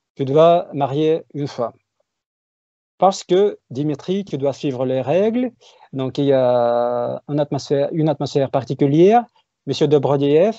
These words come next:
euh, le directeur général, il n'aime pas les gays. Donc, t'auras, tu auras des problèmes.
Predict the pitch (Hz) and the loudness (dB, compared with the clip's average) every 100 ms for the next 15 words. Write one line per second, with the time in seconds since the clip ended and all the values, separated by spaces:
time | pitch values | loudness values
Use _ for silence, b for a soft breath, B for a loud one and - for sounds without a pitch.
0 | - - 123 131 131 131 160 151 147 131 | -10 -8 -8 -6 -6 -2 -2 0 0 0
1 | 139 131 170 180 - 208 196 170 147 - | -2 -2 -2 -2 -2 0 2 2 -2 0
2 | 147 127 123 127 175 240 - _ _ _ | 0 0 -2 0 0 0 -6 _ _ _
3 | _ _ _ _ - 165 156 - 180 190 | _ _ _ _ -4 -2 -4 -2 2 4
4 | 208 - - - 185 165 180 180 160 - | 2 -2 -12 -6 -2 2 2 0 -4 -8
5 | 156 143 131 120 | -6 -4 -4 -6